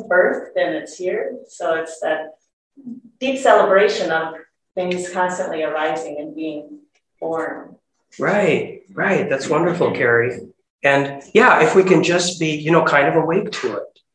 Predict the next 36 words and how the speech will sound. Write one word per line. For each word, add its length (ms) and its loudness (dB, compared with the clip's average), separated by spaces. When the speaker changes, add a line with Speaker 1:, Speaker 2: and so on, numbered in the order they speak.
Speaker 2:
And, 140 0
and 180 0
that's 520 2
what 260 4
we 140 2
do 240 4
here. 320 6
One 160 4
thing 180 4
we 100 2
do 140 4
here 220 6
is 120 4
we 80 0
try 260 2
to 220 2
eliminate 480 4
all 240 4
of 60 -4
those 220 -2
distractions 880 -2
that 100 -4
keep 220 -6
us 200 -2
from 340 -2
seeing 440 6
that. 260 -2
And 220 2
Will 240 8
seeks 340 2
out 220 6
these 200 0
situations. 1040 2
We 180 2
do 220 2
too, 560 2